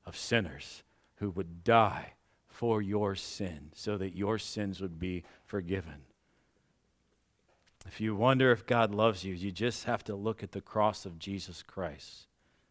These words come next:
He loves you more and perfectly and completely than anyone ever could.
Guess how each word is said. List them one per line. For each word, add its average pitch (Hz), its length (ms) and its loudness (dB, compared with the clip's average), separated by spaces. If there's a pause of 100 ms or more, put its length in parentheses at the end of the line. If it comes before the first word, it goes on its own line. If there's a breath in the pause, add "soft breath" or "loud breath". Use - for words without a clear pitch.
(200)
He 127 140 0 (140)
loves 117 260 0
you 113 300 -4 (340 loud breath)
more 110 580 0
and 92 160 -8
perfectly 107 560 0
and 98 100 -4
completely 98 600 -4
than 90 260 -8
anyone 98 560 -4
ever 92 220 -8
could. 87 360 -14